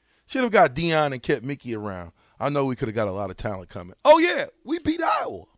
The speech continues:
Don't forget that, y'all. We beat Iowa. Let that sink in until the next game or into spring ball. We beat Iowa. Uh, let's see here. Can you let me know if you're getting my text? Can you let me know if I'm getting your text?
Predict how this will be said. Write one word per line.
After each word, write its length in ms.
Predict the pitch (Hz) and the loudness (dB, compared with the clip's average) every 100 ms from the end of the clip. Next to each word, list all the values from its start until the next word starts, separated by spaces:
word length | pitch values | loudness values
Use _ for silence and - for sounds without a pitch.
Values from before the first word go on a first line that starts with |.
| _ _ _ _ _ _ _ - | _ _ _ _ _ _ _ -6
Don't 140 | 139 | -6
forget 260 | 123 110 95 | -4 -6 -6
that, 220 | 85 - | -10 -14
y'all. 220 | 76 78 _ _ - | -18 -20 _ _ -8
We 80 | |
beat 160 | 127 101 | -6 -6
Iowa. 260 | 85 57 - _ _ _ _ _ - | -8 -14 -20 _ _ _ _ _ 4
Let 160 | 180 | 6
that 160 | 226 208 | 6 4
sink 260 | 220 202 196 | 2 -2 2
in 300 | 185 175 147 | 2 2 0
until 380 | - 170 165 147 | -2 0 2 -2
the 140 | 135 | -2
next 240 | 156 127 117 | -2 -2 -4
game 320 | 117 90 80 _ - | -6 -6 -14 _ 6
or 140 | 190 | 6
into 180 | 151 131 | 6 -2
spring 300 | - 143 107 | -4 -4 -4
ball. 300 | 90 - _ _ _ _ _ | -8 -12 _ _ _ _ _
We 140 | 147 131 | 2 2
beat 200 | 117 98 | 0 -4
Iowa. 340 | 76 60 - _ _ _ _ _ _ _ _ _ _ _ _ - | -6 -12 -20 _ _ _ _ _ _ _ _ _ _ _ _ -8
Uh, 460 | 139 139 131 127 123 | -2 0 2 0 -2
let's 140 | 135 | -4
see 200 | - 135 | -8 -10
here. 440 | 123 117 101 87 87 _ _ _ _ _ | -8 -8 -8 -12 -20 _ _ _ _ _
Can 100 | 131 135 | -18 -16
you 80 | |
let 20 | 131 | -14
me 40 | |
know 60 | 127 | -14
if 100 | 123 | -14
you're 100 | 120 | -14
getting 300 | 120 123 117 | -10 -10 -10
my 100 | 98 | -12
text? 580 | - 127 120 - - - _ _ _ _ _ _ | -8 -8 -8 -12 -20 -20 _ _ _ _ _ _
Can 180 | 139 127 | -8 -6
you 160 | 170 | 0
let 160 | 165 151 | 2 2
me 100 | 160 | 0
know 140 | 143 143 | -2 -2
if 120 | 135 | -2
I'm 120 | 131 | -4
getting 280 | 127 123 120 | -2 -2 -2
your 180 | 123 156 | -2 -2
text? 540 | 180 165 - - | -2 -4 -8 -20